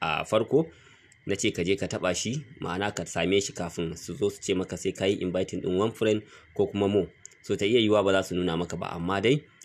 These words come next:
ah, in aka ce ga sabon abu ya zo, so ka ƙoƙarta ka yi domin baka i-, san yaya zai kasance ba. Sai mu yi click akan shi, go ahead.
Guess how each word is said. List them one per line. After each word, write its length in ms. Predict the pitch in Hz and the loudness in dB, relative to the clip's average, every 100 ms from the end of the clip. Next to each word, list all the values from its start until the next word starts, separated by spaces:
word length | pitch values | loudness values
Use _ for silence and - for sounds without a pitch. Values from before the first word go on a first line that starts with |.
| - _ _ _ - | -20 _ _ _ -8
ah, 220 | 90 87 | -2 0
in 80 | 107 | 0
aka 160 | 113 110 | -2 -2
ce 140 | 110 | 0
ga 120 | 95 85 | 0 -2
sabon 540 | 95 92 98 95 98 - | -2 0 2 2 -2 -4
abu 180 | 87 85 | -4 0
ya 140 | 92 | 0
zo, 140 | 95 110 | 0 -2
so 120 | 92 | -4
ka 120 | 85 | -6
ƙoƙarta 400 | 85 95 95 98 92 | -6 -4 -4 -4 -4
ka 60 | 90 | -4
yi 120 | 85 | -2
domin 400 | 90 87 98 95 | -2 0 0 -4
baka 200 | - - | -8 -10
i-, 60 | - | -8
san 260 | - 107 104 | 0 2 2
yaya 300 | 92 85 87 | 0 -2 -2
zai 120 | 95 | -2
kasance 360 | 87 82 78 85 | -4 -10 -8 -8
ba. 80 | 90 | -4
Sai 160 | 104 | -2
mu 60 | 98 | 0
yi 100 | 85 | -2
click 260 | - 113 - | -4 -4 -4
akan 240 | - 92 | -4 -4
shi, 160 | - - - _ - - _ 92 | -4 -10 -16 _ -20 -20 _ 0
go 100 | 95 | 0
ahead. 320 | 87 101 | 2 0